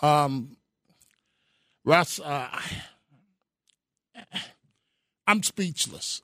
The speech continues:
I, I really am speechless because you know that I am a thousand percent supporter of Israel. Having been there three times, I know the horrors that the Israeli people have to put up with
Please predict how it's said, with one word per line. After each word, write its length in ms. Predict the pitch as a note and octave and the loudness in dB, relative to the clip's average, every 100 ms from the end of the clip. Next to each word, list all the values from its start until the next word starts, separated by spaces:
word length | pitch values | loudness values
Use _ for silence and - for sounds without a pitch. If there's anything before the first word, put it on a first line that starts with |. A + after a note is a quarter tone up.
| - | 0
I, 160 | G3+ - | 0 4
I 120 | F#3 | 2
really 380 | F3 F#3+ A3 G#3 | 4 6 6 4
am 120 | F#3+ | 2
speechless 720 | - - E3+ D3+ D#3 D3+ - | -2 -2 -4 -4 -6 -6 -6
because 440 | - D#3 D3+ D#3 C3 | -8 -6 -2 -2 -2
you 180 | E3 F#3 | 0 4
know 560 | F#3 G#3 G3+ G3 G#3+ A#3+ | 6 6 6 4 2 -2
that 180 | D#3+ D#3 | 0 2
I 180 | D#3 D#3+ | 2 0
am 200 | D#3 C#3+ | 0 -4
a 60 | |
thousand 580 | C3 D#3 D#3+ E3 D#3+ D#3+ | -2 2 2 2 0 -2
percent 500 | F3 D#3 D#3 C#3 - | -2 0 0 0 -2
supporter 580 | - D3 - C#3+ B2+ C3 | -2 0 4 4 4 0
of 160 | C#3+ C#3 | 0 0
Israel. 540 | C#3 A#2+ A2 F2 - _ _ _ _ | 0 -2 -4 -12 -16 _ _ _ _
Having 300 | F3 F#3 G#3 | 2 4 2
been 280 | E3+ G3+ G#3 | 2 2 2
there 240 | F#3 E3+ D3+ | 0 0 -2
three 320 | D3+ F3+ F#3+ | -2 -2 0
times, 600 | - F#3 D3 B2+ A#2+ - - _ _ | 2 2 0 -4 -6 -8 -10 _ _
I 280 | - F#3+ G#3+ | 6 6 6
know 640 | G3+ F#3+ G3 D#3+ B2+ A#2+ - _ _ _ _ - | 4 4 4 2 -2 -8 -14 _ _ _ _ 2
the 140 | D#3+ | 2
horrors 1080 | C3 - F3+ A#3 B3 G#3+ C#3 B1 - - - - _ _ | 2 0 8 10 10 8 4 -2 -8 -8 -10 -14 _ _
that 180 | F3+ F3+ | 2 2
the 180 | F3 F3+ | 2 2
Israeli 580 | E3 C3+ F3+ G#3 G3 F#3+ | 2 2 4 4 4 2
people 520 | - G3+ G3 D#3+ D#3 | 0 0 0 0 2
have 160 | E3 - | 2 0
to 80 | D#3 | -4
put 220 | - F#3 | 0 4
up 220 | F3+ F3+ | 4 2
with 320 | D3+ C#3 B2+ | 0 0 -2